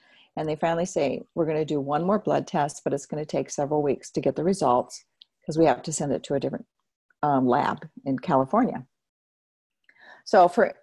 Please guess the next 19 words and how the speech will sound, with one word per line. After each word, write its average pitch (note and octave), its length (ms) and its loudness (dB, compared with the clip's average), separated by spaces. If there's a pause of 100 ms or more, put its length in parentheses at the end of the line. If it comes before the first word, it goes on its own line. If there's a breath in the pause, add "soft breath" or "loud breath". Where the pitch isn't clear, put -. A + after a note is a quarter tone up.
(100)
<clears throat> - 320 -4
if G3 140 4
you G3+ 80 8
haven't B3 260 4
experienced F3+ 720 0
something F#3+ 300 -2
like F#3+ 240 -2
that, G3 200 2
it's F#3 200 0
like F3+ 200 2
you're, F3+ 300 6 (400 soft breath)
you F#3+ 80 4
start C4 320 2
to E4 80 -4
become F#3 560 2
in E3+ 200 -2
a D3+ 40 0
surreal, E3 960 2 (640)
um, D#3 560 -10